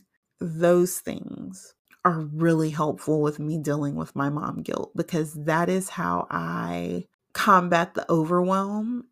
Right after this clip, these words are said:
and am able to put my best foot forward. So let me know, what does self-care look like for you? And how do you think that it aligns with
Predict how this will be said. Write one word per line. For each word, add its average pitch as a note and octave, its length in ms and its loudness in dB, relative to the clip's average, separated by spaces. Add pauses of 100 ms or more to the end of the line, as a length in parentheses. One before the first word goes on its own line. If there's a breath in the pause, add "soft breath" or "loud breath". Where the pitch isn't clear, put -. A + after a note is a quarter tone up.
and E3+ 440 -2 (100)
am D#3+ 320 0
able D#3 340 0
to D3+ 360 2
put - 260 -2
my D3 280 2
best C#3+ 380 -4
foot - 320 -8
forward. - 880 -6 (1040 soft breath)
So - 280 10
let B3+ 220 10
me A#3 160 10
know, F3 420 4 (160)
what A3+ 400 0 (960)
does G3 180 0
self-care A3 520 2
look G#3 240 -4
like G3 240 -4
for - 180 -6
you? D#3+ 480 -4 (800 soft breath)
And F#3 180 4
how G3 240 6
do G#3+ 80 2
you G#3 280 4
think E3 480 -4 (220)
that E3 600 0
it F3+ 80 0
aligns E3 800 2
with E3 380 -4